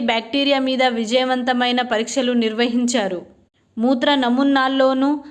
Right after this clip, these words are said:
నిరోధకతను సరిగా గుర్తించింది. ఈ పరిశోధన నేచర్ స్పెసిఫిక్ రిపోర్ట్స్లో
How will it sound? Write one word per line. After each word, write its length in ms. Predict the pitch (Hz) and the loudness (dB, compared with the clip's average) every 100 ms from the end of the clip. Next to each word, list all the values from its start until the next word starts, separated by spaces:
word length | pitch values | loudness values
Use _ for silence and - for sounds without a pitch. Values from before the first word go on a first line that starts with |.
| - 233 | -8 0
నిరోధకతను 760 | 247 262 254 262 269 254 254 277 277 | 2 4 2 2 0 0 0 0 0
సరిగా 280 | 247 262 247 | 0 0 2
గుర్తించింది. 720 | 233 233 262 254 262 226 196 190 - _ _ | 0 0 -2 -2 -2 -2 -4 -10 -14 _ _
ఈ 100 | 269 285 | -4 0
పరిశోధన 580 | 240 254 269 277 262 277 262 294 - - - | 0 0 0 2 2 0 -2 -4 -10 -14 -4
నేచర్ 380 | 247 294 294 302 294 | 0 0 0 -2 -2
స్పెసిఫిక్ 520 | 262 254 247 285 277 247 | -4 -4 -4 -6 -4 -6
రిపోర్ట్స్లో 560 | 247 269 269 285 269 | 0 0 0 -2 -2